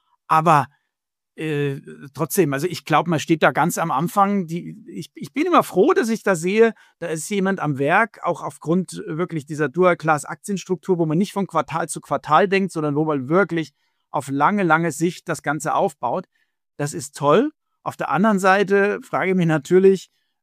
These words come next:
äh, schon, jetzt hat man, äh, den Aktionären fünf Jahre Geduld abverlangt. Der Aktienkurs hat sich de facto seitwärts bewegt seit dem I P O. Äh, man wird das ja nicht noch mal fünf Jahre, äh, wohl so, so, äh, weitermachen.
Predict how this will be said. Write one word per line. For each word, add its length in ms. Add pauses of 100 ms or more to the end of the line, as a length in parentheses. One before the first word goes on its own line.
äh, 180
schon, 440
jetzt 320
hat 300
man, 340
äh, 200
den 160
Aktionären 560
fünf 280
Jahre 260
Geduld 600
abverlangt. 760
Der 300
Aktienkurs 560
hat 120
sich 120
de 80
facto 380
seitwärts 480
bewegt 320
seit 180
dem 180
I 80
P 200
O. 180 (520)
Äh, 220
man 220
wird 100
das 100
ja 240
nicht 300
noch 200
mal 120
fünf 300
Jahre, 500
äh, 60
wohl 500
so, 300
so, 340
äh, 320
weitermachen. 540